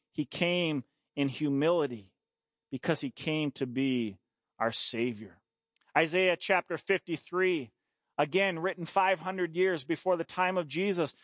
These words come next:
Isaiah fifty-three describes him as a suffering servant, one who would be abused and insulted and killed, but the one who would bore our, bear our sins and transgressions.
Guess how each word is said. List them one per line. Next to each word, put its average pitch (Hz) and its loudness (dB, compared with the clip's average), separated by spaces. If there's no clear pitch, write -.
Isaiah 180 4
fifty-three 196 -2
describes 196 0
him 190 -4
as 175 2
a 165 0
suffering 196 0
servant, 160 -4
one 214 4
who 208 0
would 196 4
be 196 2
abused 185 2
and 180 2
insulted 196 0
and 160 -4
killed, 202 0
but 156 0
the 165 0
one 170 2
who 160 -2
would 147 0
bore 143 2
our, 123 2
bear 156 4
our 127 2
sins 135 -2
and 117 -2
transgressions. 123 -2